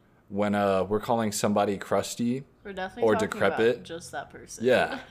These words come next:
Speaker 2: <laughs>
Speaker 1: You, like, no offense to anybody who might be of the same age or older or younger or whatever. It's just like a, if we don't like you, we're gonna insult you sometimes.
Speaker 2: <laughs> I was like, "Not all the time."
Speaker 1: Not all the
Speaker 2: What
Speaker 1: time.
Speaker 2: do you mean?
Speaker 1: Like,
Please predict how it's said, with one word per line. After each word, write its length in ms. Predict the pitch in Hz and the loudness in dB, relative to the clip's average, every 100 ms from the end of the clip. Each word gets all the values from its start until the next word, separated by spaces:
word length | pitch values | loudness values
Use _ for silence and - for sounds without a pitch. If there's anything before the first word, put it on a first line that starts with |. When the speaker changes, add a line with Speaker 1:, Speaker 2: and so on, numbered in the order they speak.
| - 392 | -10 -6
Speaker 2:
<laughs> 140 | 370 | -4
Speaker 1:
You, 80 | - | 2
like, 240 | 143 127 - - - - | 4 2 -2 -20 -20 -8
no 260 | 120 131 131 | 0 4 4
offense 400 | 123 120 123 - | 4 0 0 2
to 200 | 101 92 | 2 0
anybody 360 | 107 101 98 | 0 0 0
who 160 | 90 98 | 0 -2
might 240 | 90 87 | -2 -4
be 100 | 95 | -2
of 120 | 92 | -2
the 60 | 90 | -2
same 280 | - 92 85 | -4 -6 -6
age 180 | 87 82 | -6 -4
or 260 | 80 78 - | -6 -6 -6
older 320 | 87 87 82 | -4 -2 -2
or 40 | |
younger 360 | 78 80 82 82 | -2 -6 -4 -4
or 60 | |
whatever. 400 | 80 71 87 82 85 | -4 -4 -4 -4 -4
It's 120 | - | -6
just 200 | 92 - | -6 -4
like 180 | 92 90 | -2 -2
a, 260 | 80 85 - - - - - - - | -2 -4 -8 -20 -20 -20 -20 -20 -14
if 140 | - 90 | -8 -4
we 60 | 101 | -2
don't 180 | 92 80 | -2 -2
like 260 | 107 - | -4 -4
you, 360 | 85 76 80 - - - - | -8 -8 -10 -12 -18 -20 -16
we're 160 | 82 85 | -8 -6
gonna 240 | 82 80 | -6 -8
insult 460 | 80 80 - 90 90 | -8 -8 -6 -4 -4
you 360 | 76 76 80 90 - - - - - | -8 -12 -14 -16 -20 -20 -20 -20 -16
sometimes. 800 | - 90 - - 76 76 - - - | -8 -8 -8 -16 -16 -16 -16 -20 0
Speaker 2:
<laughs> 60 | |
I 140 | 370 - | 2 4
was 220 | 370 392 | 4 4
like, 200 | 381 339 | 4 4
"Not 160 | 370 392 | 6 6
all 280 | - 339 427 | 8 4 4
the 60 | 427 | 0
time." 300 | - 359 415 | 4 6 8
Speaker 1:
Not 120 | 392 | 6
all 80 | - | 6
the 80 | - | 2
Speaker 2:
What 80 | 330 | 0
Speaker 1:
time. 240 | - - | 0 -2
Speaker 2:
do 60 | - | -8
you 80 | - | -8
mean? 580 | 254 277 294 247 214 - - | -10 -12 -12 -12 -12 -14 0
Speaker 1:
Like, 240 | 156 156 | 2 2